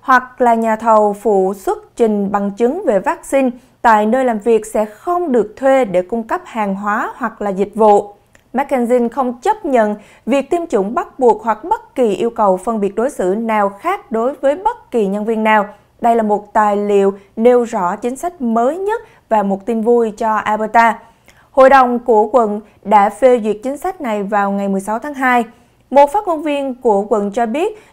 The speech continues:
trong một bức thư rằng các ủy quyền về vaccine vi phạm các quyền tự do cá nhân và sẽ không được dung thứ.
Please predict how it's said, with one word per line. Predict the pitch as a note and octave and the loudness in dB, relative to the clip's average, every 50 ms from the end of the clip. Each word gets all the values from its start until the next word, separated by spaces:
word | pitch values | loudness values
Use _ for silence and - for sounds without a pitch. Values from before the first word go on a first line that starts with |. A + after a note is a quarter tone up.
| _ - | _ -2
trong | C4 B3+ B3 B3 | 0 0 2 2
một | A#3 G#3+ - | 2 0 0
bức | F4 F4+ F4 | -2 -4 -4
thư | - C4+ C4 B3+ | -2 0 0 0
rằng | A#3+ - A#3+ A3 G#3+ G#3 G3+ G3 - | 0 0 0 -2 0 -2 -6 -6 -6
các | E4+ G4 G#4 - _ | -6 -6 -6 -8 _
ủy | - G#3+ G#3+ G#3 G#3+ G#3+ - | -2 -2 -2 -2 -2 -4 -2
quyền | C4 C4 C4 B3 A#3+ A#3 G#3 G#3 | 0 0 2 2 0 0 -2 0
về | A3 A#3 A#3 A3 | 0 0 0 0
vaccine | A3+ F4 G4+ G#4 - - - D4+ C#4+ C4+ B3+ | -2 -4 -6 -6 -8 -8 -6 -4 -4 -4 -4
vi | A#3 C#4+ E4+ E4+ E4 E4 | -4 -4 -4 -4 -4 -4
phạm | E4 C#4+ A3+ F#3+ F#3 | -4 -4 -4 -4 -4
các | - G#3 - - - | -6 -8 -10 -6 -4
quyền | - A#3+ A3+ G#3 G#3 G3 | -2 0 0 0 -2 -4
tự | G3+ G3+ F3+ F3 F#3 F#3+ | -4 -4 -4 -4 -4 -2
do | A#3+ A3+ A3 | -2 -2 -2
cá | G#3+ - A3+ | -2 -2 -4
nhân | B3 D4 D4 C#4 B3+ A#3+ B3 - - - _ - | -4 -2 -2 -2 -2 -4 -6 -10 -16 -20 _ -2
và | - C4 C4 B3 | 0 2 2 2
sẽ | A#3+ - - A3 G#3 A3 A#3+ - _ | 0 -2 -4 -4 -4 -4 -6 -10 _
không | _ - - F4 F4 F4 E4+ E4 A#3+ | _ -6 -2 -2 0 0 -2 -2 -2
được | A3 G#3 G3 G3+ - _ - | 0 0 -2 -2 -6 _ -4
dung | A3 A#3 A#3 | -4 -4 -2
thứ. | A3 A#3 A#3 A3+ C4+ F4 | -2 0 2 2 2 0